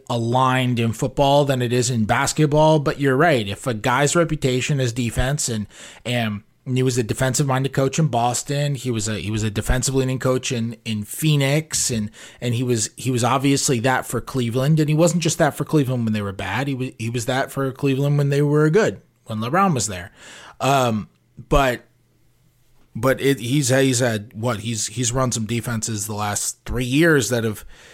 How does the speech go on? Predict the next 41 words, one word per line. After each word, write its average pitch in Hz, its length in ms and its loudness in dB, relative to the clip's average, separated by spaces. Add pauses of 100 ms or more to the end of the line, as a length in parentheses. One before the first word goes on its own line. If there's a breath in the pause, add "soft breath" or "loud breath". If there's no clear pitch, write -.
(320 loud breath)
that 127 120 4
have 113 120 2
been, 120 240 2
you 117 80 2
know, 110 120 2
Cleveland 139 380 2
was - 120 -2
thirtieth. 123 560 -2 (480)
And 147 100 6
you're 156 140 8
right. 135 340 2 (220)
It's - 120 -8
fair 131 200 2
to 135 80 2
say 135 220 4
they 127 100 2
are 123 80 0
now 123 220 2
middle 123 320 0
of 123 80 -2
the 135 60 -4
pack. 117 360 -4
I 117 60 -4
think 156 200 -6
they're 101 120 -4
fourteenth 120 600 -4
in 113 120 -2
defense 139 500 -2
right 139 160 0
now. 143 420 -2
And 135 80 -6
they 127 60 0
started 190 380 4
off 156 180 4
really 139 220 6
strong 113 480 0 (120)
and 127 120 -4
have - 80 -4
fallen 131 340 2
off 123 220 2
lately. 123 420 -2